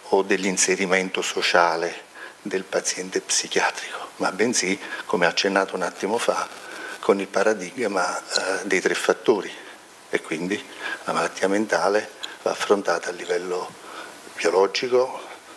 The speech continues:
e quindi anche con i farmaci, io sono uno psicologo, ma credo che sia necessario a livello psicologico, sulle visioni soggettive e intersoggettive de-,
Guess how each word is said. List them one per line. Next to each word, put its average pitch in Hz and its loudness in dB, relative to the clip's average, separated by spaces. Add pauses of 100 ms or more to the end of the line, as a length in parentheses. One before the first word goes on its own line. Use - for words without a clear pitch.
(180)
e - -8
quindi 85 0
anche 82 2
con 82 -4
i 92 -2
farmaci, - 0 (140)
io 101 -4
sono 85 -2
uno 80 -2
psicologo, 90 -2 (480)
ma 82 0
credo 95 2
che 92 -4
sia - -2
necessario - 0 (680)
a 110 8
livello 98 6
psicologico, 104 0 (140)
sulle 92 2
visioni 95 2
soggettive 92 -2
e - -4
intersoggettive 95 0
de-, 92 0